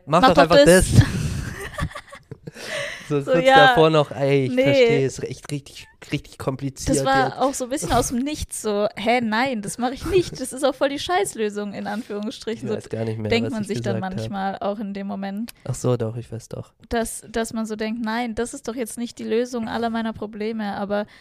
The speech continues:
Speaker 2: also ich verstehe auch den Ansatz, eine Lösung bieten zu wollen. Aber für mich ist es oft wichtiger, dass ich das halt auch fühlen darf und ausdrücken darf. Und ich glaub, man muss auch, und das ist ja auch das eigentlich deine Art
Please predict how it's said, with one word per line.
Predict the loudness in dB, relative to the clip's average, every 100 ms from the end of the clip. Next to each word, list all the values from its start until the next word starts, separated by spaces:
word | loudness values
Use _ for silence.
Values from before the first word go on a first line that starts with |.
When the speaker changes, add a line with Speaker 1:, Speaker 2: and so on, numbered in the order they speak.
| -20 _ _ -6
Speaker 2:
also | 0
ich | 0 0
verstehe | -6 -6 -4 -4 -4
auch |
den | -6 -8
Ansatz, | -6 -6 -6 -6
eine | -4
Lösung | -2 -2 -6 -8
bieten | -12 -14
zu | -12 -8
wollen. | -6 -4 -4 -8 -10 _ _ _ -6
Aber | -4 0 0 0 -2 -4 -14 -20 -20
für | -10 -6
mich | -6 -8
ist | -10
es | -10 -8
oft | -8 -8
wichtiger, | -10 -10 -8 -8 -6
dass | -6 -8
ich | -12
das | -12 -8
halt | -8
auch | -8
fühlen | -8 -6 -4 -4
darf | -4 -4 -6
und | -10 -10 -12 -18 _ -6
ausdrücken | -6 -6 -10 -10 -8
darf. | -6 -6 -8
Und | -10 -10 -14 _ _ _
ich | -14 -8
glaub, | -6 -4
man | -4
muss | -4 -8 -6
auch, | -4 -2 -4
und | -6 -8
das | -10
ist | -8
ja | -8
auch |
das | -6 -10 -8 -8
eigentlich | -6 -6
deine | -6 -4 -4 -6 -8
Art | -8 -8 -10 -16